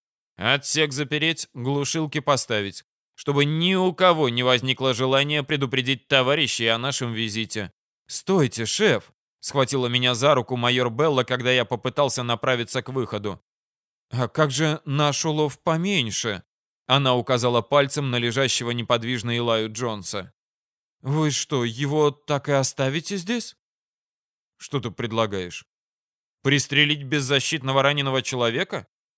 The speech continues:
недоуменно спросил я. "Почему нет?" не менее недоуменно вскинула брови Наэма.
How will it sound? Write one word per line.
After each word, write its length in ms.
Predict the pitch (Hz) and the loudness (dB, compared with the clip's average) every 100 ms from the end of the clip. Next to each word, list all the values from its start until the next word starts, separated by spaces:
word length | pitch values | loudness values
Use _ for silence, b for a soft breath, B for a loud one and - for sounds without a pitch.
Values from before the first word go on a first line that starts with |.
| - | -6
недоуменно 680 | 135 147 139 135 127 120 | -2 2 2 2 -2 -2
спросил 460 | 120 - 131 - 120 | -4 -2 -2 0 -2
я. 300 | 113 107 90 _ _ _ _ _ _ _ _ - | -2 -2 -4 _ _ _ _ _ _ _ _ -10
"Почему 560 | 127 - - 123 120 | -6 -2 -2 0 -2
нет?" 440 | 117 117 117 147 _ _ _ _ - | -2 0 -2 -2 _ _ _ _ -4
не 180 | 139 | 0
менее 380 | 156 143 135 131 | 2 2 2 0
недоуменно 840 | 131 135 131 139 127 127 156 196 | 0 0 2 2 2 0 0 -2
вскинула 480 | 180 - 165 147 139 | -2 -2 -2 0 0
брови 320 | 127 135 123 120 | 2 0 0 0
Наэма. 540 | 127 120 104 101 98 | 2 2 0 -2 -8